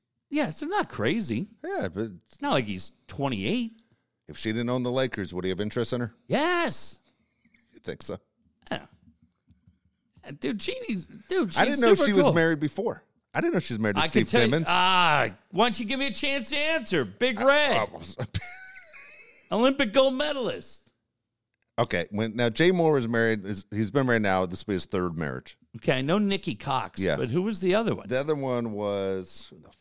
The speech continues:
Speaker 1: Somebody famous too, right?
Speaker 2: It was Chamberlain was, uh, hold on, what the fuck?
Speaker 1: Richard Chamberlain?
Speaker 2: Yeah, it was Richard Chamberlain. Hold on.
Speaker 1: I didn't realize
Speaker 2: Let me
Speaker 1: that.
Speaker 2: find who the fuck he was
Speaker 1: Amazing.
Speaker 2: married to. He, uh, Nicole Chamberlain.
Speaker 1: I don't know her.
Speaker 2: I don't either.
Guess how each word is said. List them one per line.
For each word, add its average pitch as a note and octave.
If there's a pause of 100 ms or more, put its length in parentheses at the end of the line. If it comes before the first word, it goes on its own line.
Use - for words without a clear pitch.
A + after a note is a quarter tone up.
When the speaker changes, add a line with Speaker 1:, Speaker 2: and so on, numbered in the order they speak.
Speaker 1:
Somebody F#3+
famous G#3
too, D#4+
right? C#3 (200)
Speaker 2:
It G#2+
was G#2+
Chamberlain G2+
was, D2
uh, D2+ (500)
hold B1+
on, A#1+
what C#2
the -
fuck? -
Speaker 1:
Richard G3+
Chamberlain? E4
Speaker 2:
Yeah, G2+
it -
was F#2+
Richard -
Chamberlain. -
Hold F2
on. C#2
Speaker 1:
I F#2
didn't A#2
realize F2
Speaker 2:
Let -
me G3+
Speaker 1:
that. -
Speaker 2:
find C2
who B1+
the -
fuck -
he -
was -
Speaker 1:
Amazing. -
Speaker 2:
married C#2 (200)
to. F2+
He, G#2
uh, F#2 (1040)
Nicole C#3+
Chamberlain. D2 (320)
Speaker 1:
I G2+
don't G#2
know G2
her. F#2
Speaker 2:
I E2
don't D2+
either. B1+